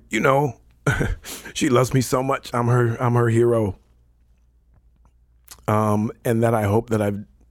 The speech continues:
you know, that I have not demonstrated, um,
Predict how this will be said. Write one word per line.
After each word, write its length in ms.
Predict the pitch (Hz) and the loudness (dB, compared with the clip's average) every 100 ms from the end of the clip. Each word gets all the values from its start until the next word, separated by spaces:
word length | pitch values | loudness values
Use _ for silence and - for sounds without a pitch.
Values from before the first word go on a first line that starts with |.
| _ - | _ -4
you 80 | |
know, 140 | 120 98 | -2 -2
that 140 | 101 | -2
I 60 | 98 | -4
have 200 | 92 92 | -4 -6
not 240 | 95 90 | -6 -6
demonstrated, 840 | 95 98 95 90 - 104 92 90 - - _ _ - - - _ _ _ _ _ _ _ | -4 -4 -4 -8 -4 -2 -2 -6 -14 -20 _ _ -20 -20 -20 _ _ _ _ _ _ _
um, 440 | 101 92 90 92 | -4 -2 -2 -6